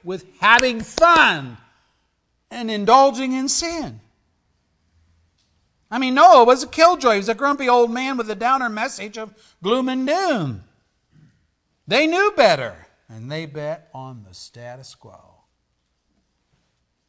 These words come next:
What, what's he talking about, a flood? What's a flood? I don't know what a flood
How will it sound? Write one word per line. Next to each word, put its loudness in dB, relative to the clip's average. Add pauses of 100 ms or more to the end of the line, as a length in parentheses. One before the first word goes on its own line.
(1080)
What, -20 (100)
what's -18
he -16
talking -20
about, -20
a -20
flood? -20
What's -20
a -20
flood? -20
I -20
don't -18
know -18
what -20
a -20
flood -20